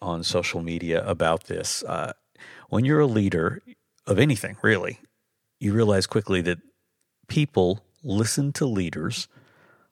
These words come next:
hoping that that leader confirms what they think. That's really what they're looking for in a controversial situation. Is he going to say what I already think and confirm my bias?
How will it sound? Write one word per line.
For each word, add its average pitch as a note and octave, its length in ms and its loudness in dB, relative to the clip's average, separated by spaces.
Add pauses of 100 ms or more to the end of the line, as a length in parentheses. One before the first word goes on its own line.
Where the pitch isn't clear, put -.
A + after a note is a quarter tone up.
hoping A#2 440 4
that F#2+ 140 0
that F#2+ 220 2
leader G2 420 0
confirms F2+ 640 -2
what E2+ 160 -2
they E2 120 -8
think. - 400 -6 (420)
That's G#2 280 4
really C#3 400 2
what A2+ 160 2
they're G2+ 80 2
looking F2+ 320 -2
for F2 220 -2
in E2 60 -2
a D#2+ 40 -8
controversial E2 640 -4
situation. - 560 -8
Is F2+ 160 -8
he F#2+ 100 -4
going G2+ 380 0
to F2+ 320 -2 (300)
say B2+ 400 4
what G2+ 180 4
I F#2 120 4
already F2+ 300 0
think - 440 0 (320)
and F#2+ 120 -4
confirm F2+ 440 0
my E2 160 0
bias? - 500 -4